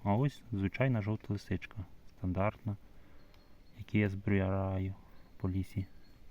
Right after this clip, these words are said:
А ось ці білі, ось погляньте. Наскільки відрізняється. Можливо, хто знає, чому так стається, чи взагалі це лисички, їстівні вони чи ні.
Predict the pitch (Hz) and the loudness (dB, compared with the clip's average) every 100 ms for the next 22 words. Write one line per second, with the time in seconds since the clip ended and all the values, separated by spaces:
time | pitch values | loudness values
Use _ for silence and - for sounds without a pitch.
0 | - - - - 92 - 143 110 95 92 | -16 -18 -6 -2 0 4 6 6 6 4
1 | 90 - 104 - 101 92 87 - - - | 2 -2 -4 0 2 2 0 -4 -12 -16
2 | - - - - - - - - - - | -16 -18 -18 -18 -18 -18 -18 -18 -20 -20
3 | - - - - - - - - - - | -18 -18 -18 -18 -16 -16 -16 -18 -18 -8
4 | - 101 - 104 - 98 98 92 90 87 | -2 0 4 4 6 6 6 4 4 2
5 | - - - 104 104 120 110 - 101 98 | -4 -16 0 2 6 6 6 2 2 2
6 | 98 120 127 - - 104 104 - - - | 4 2 -2 -8 -4 0 0 0 -4 0
7 | 107 107 - 104 - - - - - 101 | 0 0 -2 -6 -6 -16 -20 -18 -4 -2
8 | 92 95 101 101 - 104 95 - 110 - | 2 2 2 0 0 0 0 0 -2 -2
9 | 120 110 - - - - - - 110 - | -4 -4 -8 -18 -16 -16 -16 0 2 6
10 | 107 101 110 110 110 107 - 95 95 104 | 6 8 6 6 4 2 2 4 6 4